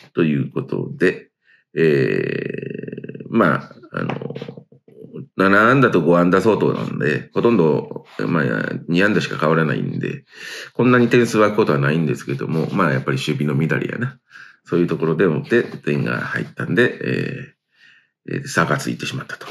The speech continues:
点差がね。そういうことです。あとは得点圏チャンスです。巨人は、ど-、えー、得点圏チャンスは三度ありました。ディーエヌエーは一度だけです。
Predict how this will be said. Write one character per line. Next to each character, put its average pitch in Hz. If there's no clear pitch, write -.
点 147
差 -
が -
ね。 -
そ -
う -
い -
う -
こ -
と -
で -
す。 -
あ -
と -
は 135
得 147
点 151
圏 143
チ 139
ャ 110
ン 104
ス -
で -
す。 -
巨 175
人 127
は、 123
ど-、 -
え 95
ー、 85
得 -
点 110
圏 104
チ 104
ャ 95
ン 87
ス 82
は 80
三 104
度 117
あ 85
り 67
ま 65
し -
た。 -
デ 120
ィ 123
ー 120
エ -
ヌ 120
エ 113
ー 98
は 95
一 -
度 82
だ 73
け 71
で 65
す。 -